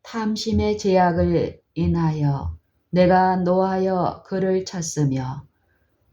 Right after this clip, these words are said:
또 내 얼굴을 가리우고 노하였으나 그가 오히려 패역하여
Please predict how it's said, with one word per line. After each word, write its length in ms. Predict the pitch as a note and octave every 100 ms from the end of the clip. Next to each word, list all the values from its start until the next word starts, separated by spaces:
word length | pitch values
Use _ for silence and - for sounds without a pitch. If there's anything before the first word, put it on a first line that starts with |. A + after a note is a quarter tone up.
| _ _ _ _ _ _ _ _ _ _ _
또 540 | - F#3 F3+ F#3 F3 D3
내 300 | F3 F#3+ G3
얼굴을 640 | F3+ G3 G3 G3+ G3+ G3+
가리우고 1000 | G3+ G3 F3+ F3 E3 D3 D3+ D3 - -
노하였으나 1160 | - E3 F3 F3 F3 D3+ D3 C3+ C3 B2+ B2+ C#3 _ _ _ _ _
그가 680 | - F3+ F3+ F3+ F3 D3 - _ _ _ -
오히려 680 | F#3 G3 G3+ G#3 G#3 G3+
패역하여 1000 | G3+ G#3 G3 F#3+ F#3+ - D#3 C#3+ C#3 B2+